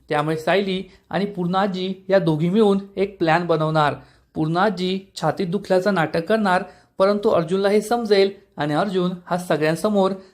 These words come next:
हा सायली आणि पूर्ण आजीचा प्लॅन होता, दोघी नाटक करत होत्या हे सिद्ध करेल. त्यामुळे दोघींचीही चांगलीच फजिती होईल. मग आता पुढे काय होईल हे तर कळेलच, परंतु तोपर्यंत ठरलं तर मग या मालिकेचे असेच नवीन नवीन अपडेट्स सर्वात आधी जाणून घेण्यासाठी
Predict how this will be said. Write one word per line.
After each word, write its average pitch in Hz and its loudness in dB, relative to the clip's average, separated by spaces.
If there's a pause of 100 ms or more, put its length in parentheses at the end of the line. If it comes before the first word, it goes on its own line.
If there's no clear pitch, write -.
हा 180 2
सायली 175 0
आणि 196 0
पूर्ण 185 -6
आजीचा 196 0
प्लॅन 160 0
होता, 160 2 (320)
दोघी 143 -2
नाटक 160 -2
करत 175 2
होत्या 196 4 (260)
हे 202 2
सिद्ध 170 -6
करेल. 165 2 (300)
त्यामुळे 175 0
दोघींचीही 175 0
चांगलीच 202 -2
फजिती 151 -4
होईल. 160 2 (380)
मग 185 0
आता 226 2
पुढे 226 4
काय 196 2
होईल 196 -2 (280)
हे 180 0
तर 196 0
कळेलच, 156 0 (240)
परंतु 139 -6
तोपर्यंत 208 0 (600)
ठरलं 139 0
तर 208 4
मग 160 0 (340)
या 151 2
मालिकेचे 165 0
असेच 196 -4
नवीन 196 -2
नवीन 196 -2
अपडेट्स 196 0
सर्वात 156 0
आधी 180 -2
जाणून 190 -2
घेण्यासाठी 202 -4